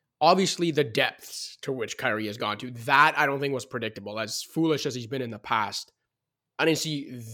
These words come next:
this coming from him. But on the whole, Kyrie putting his foot in his mouth, the Nets getting off to a bad start,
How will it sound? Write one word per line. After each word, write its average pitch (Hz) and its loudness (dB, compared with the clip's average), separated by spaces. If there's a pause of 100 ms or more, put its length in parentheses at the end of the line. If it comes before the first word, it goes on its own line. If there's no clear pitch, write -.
(120)
this 143 -2 (520)
coming 101 -2
from 98 -8
him. 101 -10 (960)
But 127 2 (960)
on 165 4
the 123 0
whole, 127 0 (680)
Kyrie 131 2
putting 131 -4
his 113 -8
foot 196 2
in 160 -2
his 127 -4
mouth, 107 -8 (920)
the 113 -8
Nets 135 -2
getting 131 0
off 131 0
to 135 -4
a 120 -4
bad 113 0
start, 139 0